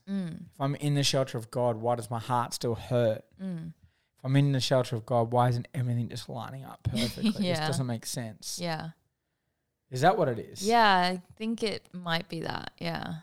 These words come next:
Speaker 2: Okay, so that's it then. It's a matter of going, "God, what, like, wh-, what, what should my shelter look like? What should my expectation of wh-, of what your shelter actually looks like is?" Because otherwise, what about martyrs?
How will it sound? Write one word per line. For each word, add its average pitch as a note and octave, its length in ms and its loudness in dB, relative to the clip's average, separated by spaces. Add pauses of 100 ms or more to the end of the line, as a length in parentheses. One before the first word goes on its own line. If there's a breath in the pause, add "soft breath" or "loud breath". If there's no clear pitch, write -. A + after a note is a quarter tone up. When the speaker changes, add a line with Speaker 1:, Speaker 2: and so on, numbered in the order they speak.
Speaker 2:
Okay, F3+ 120 2
so E3+ 160 4
that's - 480 2
it F3 180 -6
then. A#2+ 360 -6 (300)
It's D3+ 180 -6
a D3+ 40 4
matter D3+ 280 4
of C3+ 120 0
going, C#3 320 0
"God, C#3 380 -2
what, C3+ 480 0 (120)
like, B2+ 280 -6 (1300)
wh-, C#3+ 300 -12
what, D#3 440 4
what D#3+ 160 -2
should E3 280 4
my C#3+ 160 2
shelter C3 420 2
look A2+ 260 -10
like? - 240 -20
What C#3+ 160 0
should D#3 140 -4
my D3+ 260 0
expectation C3+ 800 -4
of A#2 100 -6
wh-, - 280 -16
of B2 160 -6
what B2+ 140 0
your C#3 160 -2
shelter - 480 -4
actually A#2 300 -8
looks A2 260 -10
like G2+ 220 -10
is?" A#2 180 -6 (360 loud breath)
Because F3 180 2
otherwise, E3+ 420 6
what F#3 120 0
about G#3 180 2
martyrs? C3 760 -6